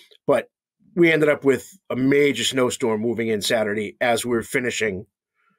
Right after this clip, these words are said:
So we canceled on Sunday, which really wasn't a big deal.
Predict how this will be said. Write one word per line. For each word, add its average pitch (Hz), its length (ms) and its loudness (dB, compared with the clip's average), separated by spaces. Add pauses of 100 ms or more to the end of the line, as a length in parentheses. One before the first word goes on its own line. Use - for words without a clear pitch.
(160)
So 233 140 2
we 226 100 4
canceled 180 420 2
on 147 100 6
Sunday, 113 460 -2 (400)
which 190 180 2
really 226 180 8
wasn't 196 240 6
a 165 60 0
big 180 180 0
deal. 175 400 4